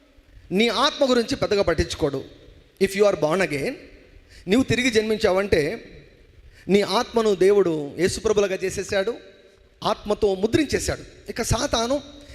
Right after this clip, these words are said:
నీ ఆత్మను ఏమాత్రం కూడా టచ్ చేయలేడు, ముట్టుకోలేడు నీ ఆత్మను. So సాతానుకు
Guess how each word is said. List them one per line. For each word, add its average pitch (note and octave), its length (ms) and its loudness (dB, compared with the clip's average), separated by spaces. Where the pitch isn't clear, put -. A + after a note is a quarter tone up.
నీ G#3+ 120 6
ఆత్మను A3+ 400 -2
ఏమాత్రం A3+ 440 0
కూడా G3+ 140 0
టచ్ - 340 -2
చేయలేడు, F#3 240 -2
ముట్టుకోలేడు C4+ 400 2
నీ F#3 100 -2
ఆత్మను. D3+ 380 -2
So C#4+ 60 2
సాతానుకు B3+ 1000 0